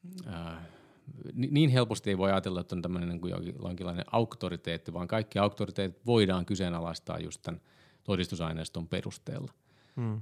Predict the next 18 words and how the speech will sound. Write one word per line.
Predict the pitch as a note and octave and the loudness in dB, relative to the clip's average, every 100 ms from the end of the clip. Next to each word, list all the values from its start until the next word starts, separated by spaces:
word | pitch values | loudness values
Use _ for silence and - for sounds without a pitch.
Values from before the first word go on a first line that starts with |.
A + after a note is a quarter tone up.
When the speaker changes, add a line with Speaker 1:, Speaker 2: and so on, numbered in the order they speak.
| - | -8
Speaker 1:
Eli | F2 | -10
tässä | F#2+ G#2+ | -6 -2
niin | G2+ | 0
kuin | A2+ | 0
vähän | G2 A2 A#2 | 2 2 4
alennetaan, | A#2+ A#2 G#2+ G2 G2 F#2+ | 4 6 6 4 2 4
demokratisoidaan | A2 B2 G#2+ - F2+ F#2 F2 E2 E2 E2+ E2 | 6 6 6 4 0 0 -2 -4 -2 -4 -4
tiedettä | E2+ D#2+ - - | -4 -4 -8 -8
samalla. | - - - G#2 - _ _ _ _ _ _ _ _ _ _ _ _ C#3 | -8 -8 -8 -10 -14 _ _ _ _ _ _ _ _ _ _ _ _ -2
Speaker 2:
Me | |
ollaan | E3+ G#3+ | 2 4
nyt | A3+ A#3 | 2 4
puhuttu | A3+ A3 E3 | 4 4 4
aika | D#3 D3+ | 4 4
pitkään | - F#3 F#3 - B2 A2+ | 2 0 0 4 6 6
erinäisistä | B2 B2+ A2+ A2 G#2+ G#2 A2 | 6 4 4 4 2 0 0
historiallisista | A#2+ A#2+ - A2 G#2+ G#2+ G#2+ G#2 - G#2+ | 2 -2 -2 0 0 0 -2 -4 -2 -4
ongelmista, | - C3 C3 A2 G2 F#2+ F#2 - | 0 2 4 2 2 0 -2 -2